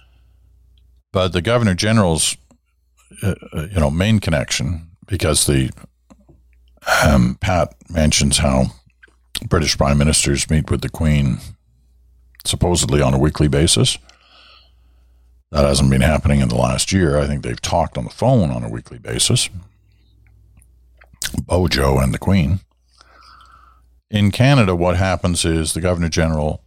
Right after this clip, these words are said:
has a weekly audience with the Prime Minister. That, too, I'm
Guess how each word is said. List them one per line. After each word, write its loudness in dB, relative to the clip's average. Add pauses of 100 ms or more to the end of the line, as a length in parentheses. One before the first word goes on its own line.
(140)
has 2
a -2
weekly 2
audience 0
with -8
the -10
Prime -6
Minister. 0 (300)
That, 0
too, 2
I'm -2